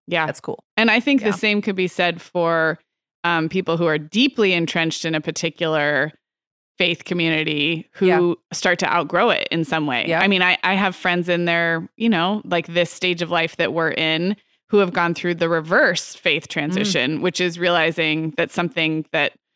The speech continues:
Speaker 1: was pretty fundamental to how you were raised is no longer fitting or
Speaker 2: Right.
Speaker 1: working. So that's,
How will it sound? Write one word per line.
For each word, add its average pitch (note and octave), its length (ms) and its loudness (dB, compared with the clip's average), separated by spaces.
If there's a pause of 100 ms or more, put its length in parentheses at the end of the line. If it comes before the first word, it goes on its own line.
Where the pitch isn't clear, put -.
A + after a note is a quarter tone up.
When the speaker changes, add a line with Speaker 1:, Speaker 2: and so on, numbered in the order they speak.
(220)
Speaker 1:
was E3+ 140 -8
pretty E3+ 280 -4
fundamental E3 580 0
to E3+ 120 -6
how D#3+ 140 -2
you D#3+ 140 -2
were D#3 120 0
raised G3 640 0
is E3+ 140 -2
no E3+ 200 0
longer D#3 540 -2 (240)
fitting D3+ 640 0
or F3 100 2
Speaker 2:
Right. E3+ 60 -6
Speaker 1:
working. D3+ 480 0 (360)
So G3 120 -2
that's, E3 260 -4